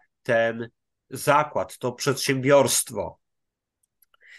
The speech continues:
Gorzej jednak, e, wiedzie się obrońcom w południowej części. Ja już w poprzednim nagraniu mówiłem o tym, że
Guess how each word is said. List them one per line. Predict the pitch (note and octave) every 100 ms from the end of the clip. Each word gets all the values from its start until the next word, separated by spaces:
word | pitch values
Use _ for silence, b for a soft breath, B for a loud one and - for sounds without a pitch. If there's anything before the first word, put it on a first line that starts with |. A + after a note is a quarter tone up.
| B -
Gorzej | B2 E3+ G#3+ G3 E3+ D#3+
jednak, | F3 E3 E3+ E3 - C#3+
e, | C#3+ C#3
wiedzie | B2+ D3+ D#3+ D#3+
się | C3+ D3+ D3 D3
obrońcom | C#3+ C#3 D3 C#3+ D3+
w | C#3
południowej | - C#3+ D3 C#3+ C#3
części. | - D3 C3+ - G#2 - B B -
Ja | D3
już | D#3+ C#3+
w | -
poprzednim | D#3 - F#3 F3+ D#3
nagraniu | C#3+ D#3 D#3 D#3
mówiłem | C#3 C3 D3+ C3
o | D3+
tym, | D3 D3+
że | C#3+ D3+ C#3 C3+